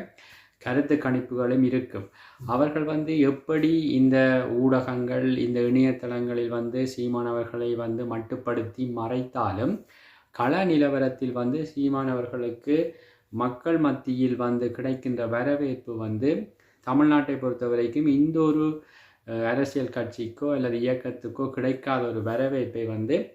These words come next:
களத்துல வந்து மக்கள், அஹ், அள்ளி வழங்கி கொண்டிருப்பதாகத்தான் தெரிகின்றது. அதற்கு மிக அண்மையில் நடந்த சில சம்பவங்களையே கூறலாம். இந்த மாநாடு, பேரணி போன்ற மிகப்பெரிய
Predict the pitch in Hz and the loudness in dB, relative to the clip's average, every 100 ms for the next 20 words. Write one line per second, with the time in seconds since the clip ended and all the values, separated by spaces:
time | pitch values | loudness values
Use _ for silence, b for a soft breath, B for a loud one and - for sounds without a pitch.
0 | _ b b b 135 147 160 156 151 135 | _ b b b 0 2 2 2 2 4
1 | 139 147 139 143 - 180 202 262 - _ | 2 4 2 0 -2 -2 -2 -6 -10 _
2 | b b b 117 113 113 - 127 147 165 | b b b -10 -6 -4 -2 2 4 6
3 | 151 143 135 127 127 123 120 120 120 120 | 4 4 2 0 -2 -4 -4 -4 -4 -2
4 | 120 131 131 127 113 110 110 110 113 123 | -4 -4 -4 -2 -2 -2 -2 -2 0 2
5 | 127 - 170 190 B B B - 135 160 | 0 -2 -4 -4 B B B 0 2 4
6 | 147 135 143 147 139 131 131 127 135 143 | 2 2 2 0 0 0 2 2 0 -2
7 | - _ b b b - 135 127 127 127 | -4 _ b b b 0 2 2 2 4
8 | 139 135 127 123 123 143 139 123 120 117 | 4 2 0 0 0 0 0 -4 0 0
9 | 113 117 113 117 123 123 120 117 123 127 | 0 -2 -2 0 0 -2 -4 -4 -4 -4
10 | 131 127 123 120 113 120 117 113 127 131 | -4 -2 -2 -2 -4 -4 -4 -2 0 2
11 | 127 131 127 123 123 | 0 -2 -4 -6 -2